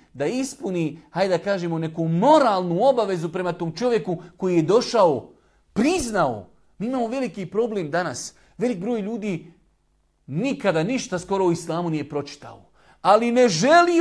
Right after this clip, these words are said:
o sebi da kaže: "Ne znam." Pogledajte ovoga sahaba. Dolazi pred svim ljudima na hudbi. Kaže: "Allahov poslaniče, došao je čovjek stranac, govori o sebi. Ne zna svoju vjeru.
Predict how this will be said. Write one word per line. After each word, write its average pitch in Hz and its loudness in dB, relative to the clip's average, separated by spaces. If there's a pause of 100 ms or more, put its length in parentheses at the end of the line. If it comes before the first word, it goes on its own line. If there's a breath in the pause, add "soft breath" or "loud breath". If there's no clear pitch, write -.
(120)
o 302 6
sebi 269 0
da 226 2
kaže: 233 -2
"Ne 214 0
znam." 160 -8
Pogledajte 269 -2
ovoga 220 -2
sahaba. 202 -6 (180 loud breath)
Dolazi 254 6
pred 247 -2
svim 320 -2
ljudima 196 0 (140)
na 196 4
hudbi. 180 0 (160 loud breath)
Kaže: 220 0
"Allahov 220 2
poslaniče, 127 -4 (300 soft breath)
došao 190 4
je 156 2
čovjek 202 0
stranac, 165 0
govori 180 2
o 190 4
sebi. 120 -8 (280 soft breath)
Ne 220 4
zna 262 4
svoju 240 0
vjeru. 180 -2